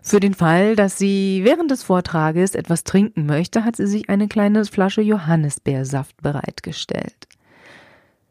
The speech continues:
Da sie Sorge hatte, dass sie die Flasche vielleicht nicht auf-, geöffnet bekommt in der Aufregung auf der Bühne, hat sie sich die einfach vorher schon mal aufgemacht und den Deckel nur so leicht obendrauf gelegt auf die Flasche.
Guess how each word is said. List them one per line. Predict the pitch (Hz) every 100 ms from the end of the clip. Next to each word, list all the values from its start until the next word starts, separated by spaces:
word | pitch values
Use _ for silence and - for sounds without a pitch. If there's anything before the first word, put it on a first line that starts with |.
| _
Da | - 180
sie | 190
Sorge | 175 170 202 208
hatte, | 190 208
dass | 180 175
sie |
die | 165 175
Flasche | 165 170 180
vielleicht | 170 165 170
nicht | 175 160 -
auf-, | 135 175 -
geöffnet | - 196 - 226 -
bekommt | 208 208 196 202
in | 185
der | 175 -
Aufregung | 170 185 190 180 180
auf | 180
der | - 180
Bühne, | 190 208 208 208 - - - -
hat | 220
sie | 233
sich | 214 214
die | 214 -
einfach | 190 196 196
vorher | - 202 226 254
schon | 226
mal | 202 180
aufgemacht | - 143 170 220 208 214 208
und | 180 170
den | 165
Deckel | 175 180 214 214 226 - - -
nur | 190
so | 165 160
leicht | 151 147 165 - - -
obendrauf | 214 226 202 151 139 -
gelegt | 151 147 - -
auf | 147
die | 156
Flasche. | - 135 151 160